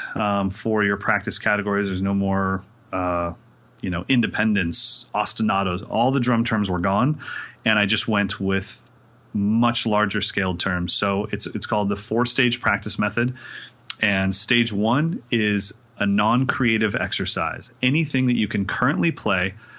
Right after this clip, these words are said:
without any thought, any creativity. You don't have to, it should be something you can already play, but it's something you wish you could play faster, with more control, more dynamics, more power, more precision. It, so it takes no thought. You just wish you were better at it.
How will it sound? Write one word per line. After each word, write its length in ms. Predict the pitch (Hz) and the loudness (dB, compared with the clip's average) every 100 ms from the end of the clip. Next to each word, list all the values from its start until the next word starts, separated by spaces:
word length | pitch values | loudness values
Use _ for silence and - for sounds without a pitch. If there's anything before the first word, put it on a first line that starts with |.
| - - | -8 -2
without 320 | 101 98 - - | 0 0 -2 -2
any 220 | 117 139 | 0 0
thought, 480 | - 101 117 - - - | 0 0 0 -4 -8 -4
any 160 | 104 120 | 0 0
creativity. 800 | - 135 127 117 101 98 101 101 - - - | 0 0 0 0 0 0 -2 -4 -12 -20 -10
You 100 | - | -4
don't 160 | 101 110 | 0 2
have 160 | 113 117 | 0 2
to, 280 | 117 113 - - | 0 0 -6 -4
it 100 | 117 | -2
should 160 | - 139 | 0 2
be 80 | |
something 280 | 160 175 147 | 2 2 4
you 100 | 131 | 2
can 140 | 127 117 | 2 0
already 380 | 104 104 101 | 2 2 2
play, 280 | 95 - 87 | 0 -2 -2
but 140 | 82 98 | -2 -2
it's 100 | - | 0
something 260 | 131 127 | 0 2
you 140 | 110 104 | 2 2
wish 320 | 98 127 - | 2 2 0
you 80 | 123 | -2
could 120 | 92 | -2
play 160 | 92 | -4
faster, 640 | 87 - 95 98 - 156 196 - - - - - | -4 0 0 0 0 -2 -4 -12 -20 -20 -18 -6
with 180 | 98 95 | -4 0
more 300 | 104 107 127 | 2 2 2
control, 580 | 139 127 - 110 127 - - | 0 0 2 2 0 -4 -4
more 200 | 101 101 | 0 2
dynamics, 680 | 104 107 104 101 117 131 - 98 | 2 2 2 2 0 -2 -6 -2
more 180 | 95 98 | -2 0
power, 480 | - 98 95 101 | 0 0 2 2
more 200 | 113 98 | 0 0
precision. 640 | 95 101 - - 101 90 82 | -2 -2 -2 0 0 -2 -4
It, 160 | 85 - | -6 -2
so 160 | 107 | 0
it 80 | 101 98 - - | 0 -4 -18 -14
takes 280 | - 110 110 | -2 -2 0
no 200 | 110 143 | 2 2
thought. 360 | 165 143 131 - | 2 2 2 0
You 80 | 98 | 0
just 280 | 101 107 | 0 0
wish 200 | 107 98 | 0 0
you 80 | 104 | 0
were 80 | 92 | 0
better 240 | 87 87 | 0 -2
at 140 | 82 | -2
it. 100 | 80 | -4